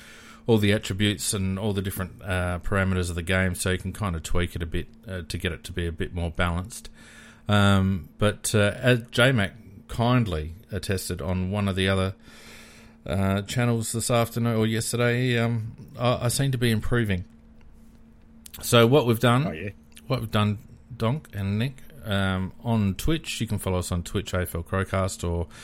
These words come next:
Speaker 1: uh, it'll be on YouTube and Facebook as well. Um, we're gonna run through the season as if the season was played,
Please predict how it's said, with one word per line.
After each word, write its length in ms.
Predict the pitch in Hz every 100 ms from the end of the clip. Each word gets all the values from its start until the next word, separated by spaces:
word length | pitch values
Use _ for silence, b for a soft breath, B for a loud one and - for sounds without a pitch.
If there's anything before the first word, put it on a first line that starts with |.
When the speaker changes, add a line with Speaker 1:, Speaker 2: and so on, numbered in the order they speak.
| B B B B
Speaker 1:
uh, 220 | 87 90
it'll 160 | 90 90
be 120 | 92
on 160 | 87 85
YouTube 360 | 85 - 85
and 140 | 85 85
Facebook 420 | 90 87 - 90
as 100 | 85
well. 320 | 92 95 87 B B B B -
Um, 360 | 98 98 101 -
we're 140 | 113
gonna 260 | 110 151 190
run 240 | 131 123
through 220 | 120 117 110
the 100 | 101
season 520 | - 123 123 85 82 - - - - -
as 160 | 98
if 160 | 104 -
the 80 | 98
season 420 | - 101 95 92
was 180 | 90 82
played, 440 | - 87 76 80